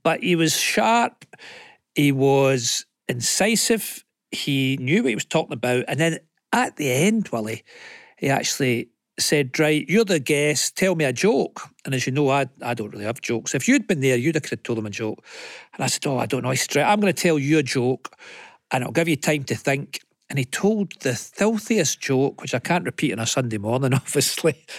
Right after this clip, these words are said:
Can't repeat any morning. And he was just great fun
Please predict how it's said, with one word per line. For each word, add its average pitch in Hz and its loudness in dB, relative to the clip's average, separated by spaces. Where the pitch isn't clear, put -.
Can't 233 0
repeat 143 -2
any 165 2
morning. 135 2
And 170 0
he 196 2
was 175 2
just 208 0
great 131 0
fun 117 -4